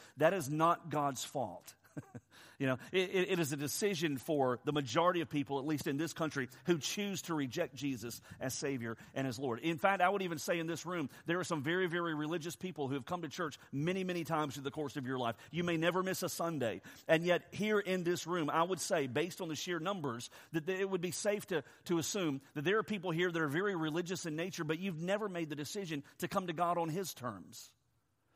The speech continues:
That you would be termed by God as an unbeliever because you've never placed faith in Jesus. You've never chosen to follow Him on His terms in repentance and in faith. And so what is,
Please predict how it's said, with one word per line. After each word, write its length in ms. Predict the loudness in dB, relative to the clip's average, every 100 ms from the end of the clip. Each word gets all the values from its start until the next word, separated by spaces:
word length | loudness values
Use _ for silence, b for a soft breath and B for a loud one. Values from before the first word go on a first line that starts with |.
| B B B
That 140 | 0
you 160 | 2 2
would 100 | 2
be 120 | 0
termed 360 | 2 4 4 6
by 160 | 6
God 260 | 6 4 6
as 160 | 4 2
an 140 | 0
unbeliever 580 | 0 0 0 2 2 0
because 340 | -2 -2 -2
you've 180 | -2 -4
never 240 | -4 -2 -4
placed 420 | -4 -4 -4 -6
faith 300 | -4 -4 -4
in 100 | -6
Jesus. 380 | -4 -4 -6 -6
You've 100 | -6
never 160 | -6
chosen 380 | -6 -4 -4 -6 B B
to 80 | -4
follow 320 | -2 0 0
Him 240 | 0 -2 -4 B
on 140 | 2
His 260 | 2 0 -2
terms 360 | -4 -4 -2
in 60 | -4
repentance 520 | -4 -6 -8 -8 -10 B B -2
and 120 | -2
in 100 | -2
faith. 540 | -6 -6 -8 -12 -20 -20 _ _ _ _ _ _ B B -4
And 80 |
so 160 | 2 2
what 160 | 4 2
is, 180 | 0